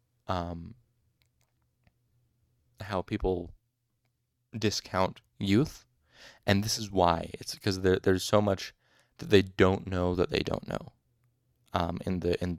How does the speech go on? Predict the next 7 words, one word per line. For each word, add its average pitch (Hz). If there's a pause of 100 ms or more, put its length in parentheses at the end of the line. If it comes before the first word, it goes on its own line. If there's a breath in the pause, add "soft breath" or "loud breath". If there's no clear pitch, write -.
(100)
terms 87
of 85
being 85
world 87
wise. - (1300)
Um, 101 (1500)
so, -